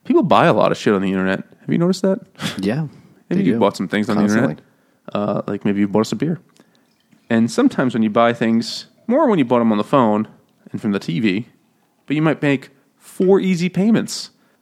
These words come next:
Speaker 1: Uh, and this beer is called Four Easy Payments. It's an Imperial I P A. <laughs> I didn't say it was good, a good connection.
Speaker 2: It's good enough.
Speaker 1: It's a very good beer. Uh, from Other Half, it is a ten percent alcohol I P A, and it's, it's clearly modeled on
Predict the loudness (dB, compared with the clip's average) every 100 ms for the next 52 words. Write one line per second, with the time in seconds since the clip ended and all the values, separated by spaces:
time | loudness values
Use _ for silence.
0 | _ -4 -2 -2 -2 -2 -2 0 2 2
1 | -2 0 2 2 -2 -2 0 2 0 -2
2 | -2 -2 0 0 -2 -8 -12 -18 -10 -8
3 | -4 -4 -2 0 2 2 0 -2 -2 2
4 | 2 4 2 4 2 2 -2 -20 -20 -10
5 | -2 0 2 -2 -2 -4 -4 -6 -10 -4
6 | -4 -2 -4 -4 -6 -8 _ -20 -12 -6
7 | -2 -2 -2 -6 -20 _ _ -8 -2 0
8 | 0 0 0 2 0 -4 -4 0 0 -2
9 | -2 -2 0 -2 -2 -6 -8 -6 0 0
10 | 0 -2 -4 -4 -4 -4 -4 -4 -4 -6
11 | -6 -4 -4 -4 -2 -2 -2 -2 -4 -6
12 | -8 -8 -8 -10 0 2 4 4 4 2
13 | 0 -2 -4 -2 0 -2